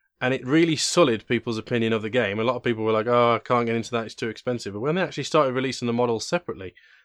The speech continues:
they were really, really competitive. Um, and considering the, the detail on them, on them as well, it, it's fantastic. Um, so I was really concerned that this was the same sort of thing.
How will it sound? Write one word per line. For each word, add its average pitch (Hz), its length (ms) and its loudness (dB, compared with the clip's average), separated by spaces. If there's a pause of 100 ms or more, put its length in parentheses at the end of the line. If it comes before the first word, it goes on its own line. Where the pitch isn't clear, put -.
they 131 100 -2
were 143 120 0
really, 170 380 0
really 139 280 2
competitive. 117 640 -6 (340)
Um, 107 320 -4
and 117 200 -4
considering 123 500 0
the, 110 180 2
the 104 140 -4
detail 113 500 -2
on 95 120 -6
them, 98 340 -8
on 107 160 -4
them 98 100 -4
as 98 120 -6
well, 104 180 0
it, 95 80 -6 (140)
it's 117 180 -16
fantastic. 110 640 -6 (440)
Um, 143 380 2 (100)
so 165 140 2
I 160 40 6
was 156 120 4
really 208 220 2
concerned 120 520 4
that 120 160 -4
this 135 200 -4
was 131 80 -2
the 127 80 -6
same 147 320 0
sort 131 240 0
of 110 80 -8
thing. 92 240 -2